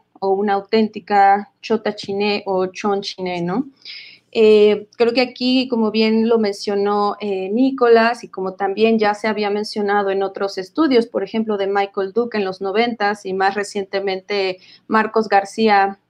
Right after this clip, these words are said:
eh, de Teresa, eh, este imaginario de María Sabina sigue siendo como la referencia y esta forma como de la velada y demás es como un, un,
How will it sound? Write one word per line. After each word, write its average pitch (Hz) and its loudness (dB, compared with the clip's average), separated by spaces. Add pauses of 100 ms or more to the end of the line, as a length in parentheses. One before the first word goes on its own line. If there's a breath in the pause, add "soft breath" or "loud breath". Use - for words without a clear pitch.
(160)
eh, 208 -2
de 202 -2
Teresa, 233 2 (400 loud breath)
eh, - -12 (260)
este 247 2
imaginario 233 4
de 208 0
María 196 0
Sabina 202 -2
sigue 202 -6
siendo 196 -4
como 185 0
la 185 6
referencia 214 0
y 190 -2
esta 190 -2
forma 202 -2
como 196 -4
de 180 -2
la 180 -2
velada 202 4
y 202 2
demás 190 -4
es 208 -14
como 202 -4
un, 202 -2
un, 208 -4